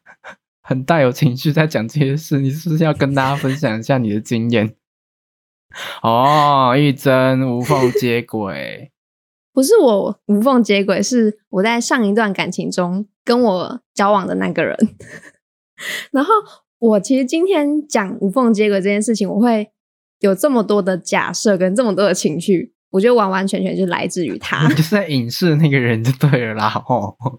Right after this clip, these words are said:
Speaker 2: 反正
Speaker 1: 直接把名字呛出来。<laughs> 呛出来。
Speaker 2: 反正他也不会听嘛，
Speaker 1: <laughs>
Speaker 2: 然后他听到也没关系啊，我就是想让他听到我在骂他。<laughs>
Speaker 1: 把名字呛出来。<laughs> 讲啊，我帮你逼掉。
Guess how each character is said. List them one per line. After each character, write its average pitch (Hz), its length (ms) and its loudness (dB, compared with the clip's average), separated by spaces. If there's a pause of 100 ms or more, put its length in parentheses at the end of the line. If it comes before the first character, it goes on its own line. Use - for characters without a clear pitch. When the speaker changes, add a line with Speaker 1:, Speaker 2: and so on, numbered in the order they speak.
(1600)
Speaker 2:
反 - 0 -
正 - 80 0
Speaker 1:
直 - 0 -
接 220 100 4
把 - 80 2
名 233 160 2
字 226 60 0
呛 233 200 4
出 247 80 2
来。 185 220 2 (440)
<laughs> - 420 -18
呛 311 200 4
出 214 60 4
来。 254 220 4
Speaker 2:
反 254 120 4
正 311 100 0
他 480 160 0
也 370 60 0
不 220 100 0
会 240 120 2
听 254 260 2
嘛， 208 420 2
Speaker 1:
<laughs> - 120 -2
Speaker 2:
然 240 80 2
后 320 80 2
他 392 140 4
听 349 240 2
到 294 260 2
也 208 140 4
没 196 100 2
关 233 180 0
系 285 100 2
啊， 240 40 2
我 202 60 0
就 196 100 2
是 247 60 4
想 190 180 0
让 185 100 2
他 190 120 0
听 185 180 -2
到 180 140 0
我 - 100 -6
在 165 100 -4
骂 170 200 -4
他。 - 200 -4 (840)
<laughs> - 880 -18
Speaker 1:
把 123 80 -2
名 175 140 2
字 190 100 2
呛 262 180 4
出 220 100 4
来。 160 280 2 (460)
<laughs> - 500 -8
讲 214 160 0
啊， 294 340 0 (720)
我 180 80 4
帮 285 140 4
你 233 40 2
逼 269 120 4
掉。 247 400 0